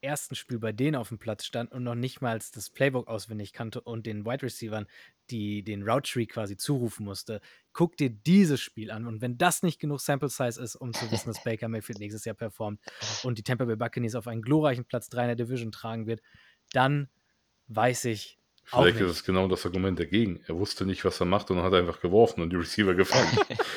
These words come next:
Speaker 3: Also
Speaker 1: Ja, gut. Vielleicht hat das Head Coach Todd Bowles auch genauso erkannt und setzt es einfach um. Also, ich weiß es nicht.
Speaker 3: Ja, glaub ich nicht, aber <laughs> wie,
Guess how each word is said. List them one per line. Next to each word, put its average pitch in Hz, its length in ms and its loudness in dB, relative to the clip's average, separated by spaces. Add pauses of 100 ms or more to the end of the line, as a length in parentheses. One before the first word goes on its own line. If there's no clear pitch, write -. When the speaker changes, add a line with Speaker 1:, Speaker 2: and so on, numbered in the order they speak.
(440)
Speaker 3:
Also 120 220 6 (320)
Speaker 1:
Ja, 220 300 6
gut. 226 320 4 (180)
Vielleicht - 640 4
hat 185 80 6
das 175 120 4
Head 180 140 4
Coach 170 220 4
Todd 151 220 2
Bowles 180 240 6
auch 160 140 2
genauso 151 340 0
erkannt 202 320 0
und 143 80 2
setzt 135 200 2
es 127 80 -4
einfach 120 300 -4
um. 143 300 0
Also, 107 300 -4
ich 104 140 -8
weiß 147 200 2
es 120 100 -6
nicht. 107 420 -12
Speaker 3:
Ja, 135 540 8
glaub 127 240 6
ich 120 120 2
nicht, 180 200 6
aber 139 280 10
<laughs> - 280 2
wie, 135 200 -2